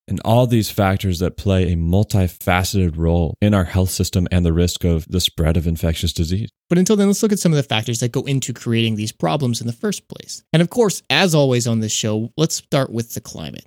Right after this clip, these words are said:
Speaker 2: 'cause this is big right now with climate change, with all the effects that we're doing on the environment, both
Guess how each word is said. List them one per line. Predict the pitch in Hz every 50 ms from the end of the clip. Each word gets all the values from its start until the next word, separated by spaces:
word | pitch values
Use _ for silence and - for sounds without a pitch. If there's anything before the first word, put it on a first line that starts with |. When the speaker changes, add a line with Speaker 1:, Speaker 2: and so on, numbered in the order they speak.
| _ _
Speaker 2:
'cause | - 123 117 120
this | 131 127 - 160
is | 151 139
big | - 233 190 151
right | 117 107 107 107
now | 104 98 95 101 -
with | 117 110 -
climate | - 185 208 185 175 165
change, | - - 165 160 160 160 156 139
with | 123 120 117 127
all | 120 117
the | 120 117
effects | 117 113 - - 120 117 - -
that | 120 113
we're | 110 110
doing | 107 113 113 110
on | 110 107
the | 107
environment, | 101 117 127 131 131 127 131 131 127 120 _ -
both | 113 104 104 -